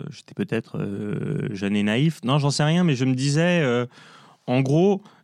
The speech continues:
il y, y a toujours deux, deux optiques en, en politique. Soit on change le cadre, soit on change les choses à l'intérieur du cadre.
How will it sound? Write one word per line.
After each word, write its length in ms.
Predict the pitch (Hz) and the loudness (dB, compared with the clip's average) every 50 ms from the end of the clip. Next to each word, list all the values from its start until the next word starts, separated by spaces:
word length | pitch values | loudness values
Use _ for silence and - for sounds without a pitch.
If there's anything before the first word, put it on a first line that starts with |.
| _ - | _ -4
il 160 | 147 131 127 - | -2 -2 0 0
y, 40 | 127 | 0
y 60 | 123 | 0
a 40 | 117 | 0
toujours 220 | - - 156 139 | 2 2 2 2
deux, 460 | 123 117 139 147 147 151 151 151 143 | 2 2 4 4 6 6 4 4 2
deux 280 | 180 139 123 139 131 127 | 0 0 0 2 2 2
optiques 460 | 147 135 127 - - 160 160 147 - | 0 0 -2 -2 0 0 0 0 0
en, 240 | - 101 101 98 - | 0 0 0 -2 -2
en 100 | - 120 | -4 -4
politique. 440 | 104 - 113 110 104 - 165 165 156 | -2 -2 -2 0 0 0 0 0 2
Soit 140 | - - 160 | 2 2 2
on 100 | 147 131 | 2 2
change 260 | - - 151 143 127 | 2 0 0 2 2
le 120 | 127 123 110 | 2 0 2
cadre, 400 | - 147 151 165 143 113 95 87 | 2 2 2 2 0 -2 -4 -6
soit 200 | - - - 147 | -6 -2 0 0
on 80 | 139 123 | 0 0
change 240 | - - 139 120 120 | 0 0 0 0 0
les 80 | 117 113 | 0 0
choses 240 | - 143 143 127 123 | 2 2 2 4 4
à 60 | 113 | 4
l'intérieur 460 | 113 123 127 - 127 123 123 127 123 | 4 2 2 2 2 2 4 2 2
du 100 | 113 113 | 0 0
cadre. 320 | 107 - 113 104 98 92 | -2 -2 -2 -2 -2 -6